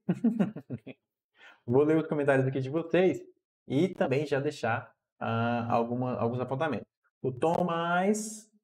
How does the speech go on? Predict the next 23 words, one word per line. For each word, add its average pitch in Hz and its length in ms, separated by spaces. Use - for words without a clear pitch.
o 127 80
Thomas 123 580
falou, 107 460
"João, 143 340
onde 180 160
consigo 180 320
ver 160 100
as 156 80
configurações 147 500
para 147 180
a 143 200
digita-, 135 420
digitalizadora 139 800
dentro - 440
do 160 120
Azeprite?" 156 840
Ah, 120 1120
Thomas, - 380
cara, 170 460
eu 156 140
não 190 240
sei 196 500
se 208 160